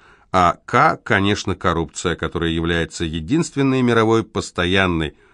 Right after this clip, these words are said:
Ведь в Индии даже скорость света меняется в зависимости от накладных расходов и скачков напряжения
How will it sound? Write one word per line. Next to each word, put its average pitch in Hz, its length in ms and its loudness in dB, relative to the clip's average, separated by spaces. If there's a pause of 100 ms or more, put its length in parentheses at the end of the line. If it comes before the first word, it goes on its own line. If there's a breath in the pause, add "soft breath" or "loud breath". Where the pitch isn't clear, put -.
(400 soft breath)
Ведь 95 260 -2
в 107 80 2
Индии 151 380 2
даже 120 260 0
скорость 131 400 0
света 139 480 0
меняется 123 600 2
в 90 40 -2
зависимости 95 760 -2 (360 soft breath)
от 95 180 -4
накладных 101 640 0
расходов 135 560 -2
и - 100 -6
скачков - 560 -4
напряжения 85 840 -2